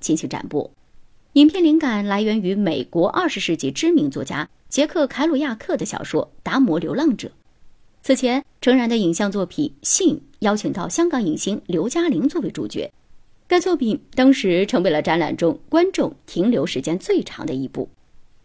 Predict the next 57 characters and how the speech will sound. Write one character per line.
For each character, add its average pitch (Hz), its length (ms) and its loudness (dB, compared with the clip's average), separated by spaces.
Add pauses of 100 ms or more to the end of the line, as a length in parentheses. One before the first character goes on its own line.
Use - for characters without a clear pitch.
(420)
程 359 120 4
然 311 160 8
认 311 140 8
为， 208 260 0 (140)
艺 339 200 8
术 190 300 2
应 202 200 2
该 202 120 -2
是 214 140 -2
大 339 240 -2
众 135 160 -4
化 - 220 -4
的， - 100 -10 (220)
和 - 200 6
流 339 160 4
量 370 160 2
明 254 160 4
星 302 160 4
合 156 200 2
作 156 200 0 (140)
也 175 140 2
是 175 120 -2
让 185 160 -2
更 370 240 6
多 175 140 -2
的 170 80 -4
观 160 240 -2
众 160 240 2
看 - 180 -6
到 156 160 -2
与 165 100 -10
众 196 200 -4
不 208 160 -4
同 - 240 -4
的 330 100 2
作 - 140 -6
品， - 240 -12 (340)
并 226 160 2
受 - 160 -2
到 127 140 -6
艺 262 220 0
术 - 120 -8
的 - 80 -10
感 143 220 -4
染。 285 140 -2 (560)
同 240 120 4
时， 185 240 4 (240)
他 196 120 4
也 180 80 4
表 165 180 -4
示， - 260 -2 (240)
好 269 200 4
的 320 100 2
艺 381 160 2
术 269 140 -2
作 240 120 2
品 269 280 -2